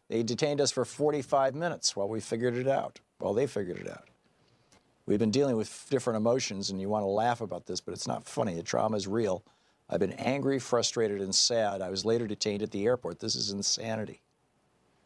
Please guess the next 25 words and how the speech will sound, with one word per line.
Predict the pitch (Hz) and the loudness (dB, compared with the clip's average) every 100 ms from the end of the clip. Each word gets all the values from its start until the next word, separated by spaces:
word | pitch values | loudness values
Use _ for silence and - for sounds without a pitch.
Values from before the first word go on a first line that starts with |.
| _ - | _ -4
The | |
cops | - 139 131 123 | 2 4 4 0
admitted | 101 135 123 104 | 2 2 2 0
that | 98 | -4
the | 101 | -2
woman's | 117 117 101 | 0 0 0
reason | 113 104 | 0 0
for | 98 | -4
calling | 95 113 107 | -2 0 0
the | 90 | -4
police | - 113 127 | -2 0 0
was | 101 90 | -2 -6
because | 92 110 | -4 -4
we | 98 | 0
didn't | 104 113 - | 0 -2 -2
wave | 90 110 123 143 131 - - | 0 2 4 2 0 -6 -8
to | 90 90 | -6 -4
her | 90 82 - - - - - | -4 -4 -6 -8 -20 -20 -2
as | 95 98 | 2 4
she | - | 2
watched | 98 98 110 - 110 | 2 2 2 2 0
us | 98 | 0
putting | - 123 113 | -2 -2 0
our | 101 98 | 0 0
luggage | 101 120 110 95 90 | 2 2 0 -4 -6